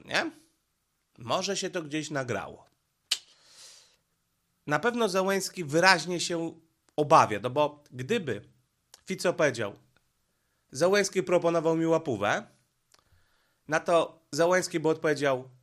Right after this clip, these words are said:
„Gówno prawda”, a Fico by powiedział: „Tak”, no to patrz, misiu, nagranie, no to Zełenskiego nie ma. A to jest takie, takie klasyczne, czyli tu sugeruje, że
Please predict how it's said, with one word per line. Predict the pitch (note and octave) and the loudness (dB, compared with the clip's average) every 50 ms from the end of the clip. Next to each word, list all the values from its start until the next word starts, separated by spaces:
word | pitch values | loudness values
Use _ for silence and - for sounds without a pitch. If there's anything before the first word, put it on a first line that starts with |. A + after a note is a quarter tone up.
| _ - | _ -16
„Gówno | B2+ B2 C3 F#3+ F#3+ D#3+ F3 E3 D#3+ | -8 0 2 2 4 4 2 0 2
prawda”, | E3+ D#3+ C#3 A2+ G#2 A2+ D3 F3 | 4 4 4 4 2 2 2 0
a | D#3+ E3+ | 0 -2
Fico | - E3 - E3+ | -4 -4 -4 -4
by | D3+ C#3 | -4 -2
powiedział: | C#3+ D3 D3 C3 C3+ A#2+ | -4 -4 -2 -2 -2 -2
„Tak”, | C3 D#3 F3 G#3 A#3+ B3 - - _ _ _ _ _ _ _ - | 2 4 6 6 6 4 -2 -10 _ _ _ _ _ _ _ -4
no | D#3 F3 | -4 0
to | F3 F#3+ F#3 | 2 2 0
patrz, | F#3+ - F3+ E3+ E3 - | 4 4 4 2 2 0
misiu, | D#3+ D#3 E3 D#3 - D#3+ | -4 -4 -4 -4 -4 -2
nagranie, | D3+ D3 C#3 C#3+ C3 A2+ G2+ G2+ A2+ D3+ D4+ D#4 - _ _ _ _ _ _ _ _ _ _ _ _ _ _ _ _ _ - | -2 0 0 0 0 0 0 0 -2 -4 -4 -4 -8 _ _ _ _ _ _ _ _ _ _ _ _ _ _ _ _ _ -16
no | C3+ C#3+ | -16 -14
to | C#3 - D3+ | -12 -10 -8
Zełenskiego | C#3+ D#3+ D#3 D#3 D3+ D3+ D3+ D3+ D3 C3 C#3 | -6 -4 -4 -4 -4 -6 -6 -6 -6 -4 -4
nie | C#3 C3+ A2 F2 | -4 -4 -6 -8
ma. | F2 F#2 - - | -10 -14 -10 -10
A | - C#3 | -10 -4
to | - A3+ | -2 -2
jest | A#3 A3+ - | -2 -2 -4
takie, | A3 G#3 - A3 G#3 G3 F#3+ - - - - - - _ - _ _ _ _ _ _ _ _ _ _ _ | -6 -4 -2 0 0 0 0 -4 -10 -20 -20 -20 -20 _ -20 _ _ _ _ _ _ _ _ _ _ _
takie | - F#3+ - F#3 E3+ | -12 -12 -10 -12 -12
klasyczne, | F3 - G3 F#3+ F3 - - F#3 C3+ - - - - - | -4 0 0 0 0 2 0 0 -2 -2 -6 -8 -10 -10
czyli | - D3+ D3+ | -8 -8 -6
tu | D3 - A#3+ D#4+ D#4 | -4 -4 -4 -4 -4
sugeruje, | - C#4 G3+ F3+ F#3 E3+ F3 F#3+ F#3+ F#3+ | -6 -6 -2 0 0 2 2 2 2 0
że | E3+ D#3 E3+ E3 D#3+ D#3+ | 0 2 2 2 2 2